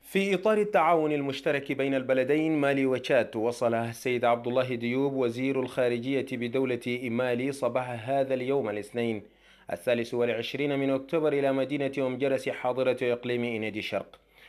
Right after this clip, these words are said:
وذلك لمقابلة فخامة رئيس الجمهورية إدريس ديبي إتنو، حيث يرافقه نظيره وزير الخارجية التشادي حسين إبراهيم طه.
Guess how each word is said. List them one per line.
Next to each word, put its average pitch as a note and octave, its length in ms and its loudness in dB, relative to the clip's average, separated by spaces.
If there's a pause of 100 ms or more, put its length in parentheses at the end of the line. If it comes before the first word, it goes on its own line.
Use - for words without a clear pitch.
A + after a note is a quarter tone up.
(160)
وذلك A#2 400 0
لمقابلة A#2 640 0
فخامة B2 680 -2
رئيس B2 340 0
الجمهورية B2 680 -2
إدريس B2 320 -4
ديبي A#2+ 280 -2
إتنو، A2 320 -8 (440)
حيث F#2 320 -6
يرافقه G#2+ 840 -4
نظيره A#2+ 420 -2
وزير B2 480 0
الخارجية B2 640 -2
التشادي A2+ 520 -4 (340)
حسين A#2 340 -6
إبراهيم G2+ 580 -4
طه. G2 340 -4